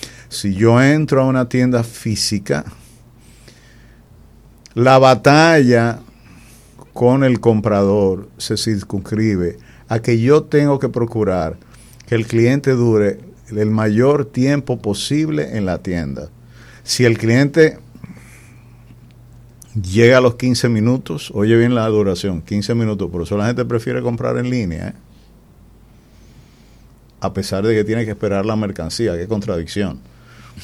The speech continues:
<laughs> Pero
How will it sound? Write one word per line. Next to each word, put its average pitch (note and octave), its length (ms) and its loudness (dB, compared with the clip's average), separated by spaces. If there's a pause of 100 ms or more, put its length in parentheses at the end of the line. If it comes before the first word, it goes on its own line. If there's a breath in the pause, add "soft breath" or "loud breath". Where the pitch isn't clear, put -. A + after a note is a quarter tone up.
(140)
<laughs> F2+ 120 -10 (2000)
Pero B2+ 460 8